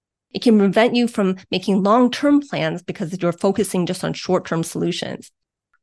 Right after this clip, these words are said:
This could include holding on to cash in a savings account because of fear of investing with a potential for losing money. But it also prevents your ability to grow wealth over time.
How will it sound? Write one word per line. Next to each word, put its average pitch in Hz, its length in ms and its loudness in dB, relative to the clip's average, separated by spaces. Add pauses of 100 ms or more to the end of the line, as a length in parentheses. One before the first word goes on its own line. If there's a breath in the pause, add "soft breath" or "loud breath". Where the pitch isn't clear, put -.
(140)
This 220 160 2
could 220 260 2
include 190 400 2
holding 208 400 2
on 196 220 2
to 277 100 -2
cash 285 440 -4
in 202 100 -4
a 185 80 -2
savings 214 360 -2
account 262 360 -2
because 180 380 -4 (280 loud breath)
of 151 100 -6
fear 196 220 4
of 175 100 4
investing 233 680 2 (240 loud breath)
with 185 140 -4
a 151 200 0
potential 185 460 -2
for 180 140 -2
losing 165 320 0
money. 202 400 0 (540)
But 190 120 0
it 180 140 0
also 254 220 2
prevents 196 360 0
your 190 60 2
ability 175 380 0
to 165 80 -4
grow 175 260 0
wealth 165 360 -2
over 151 200 -8
time. - 380 -6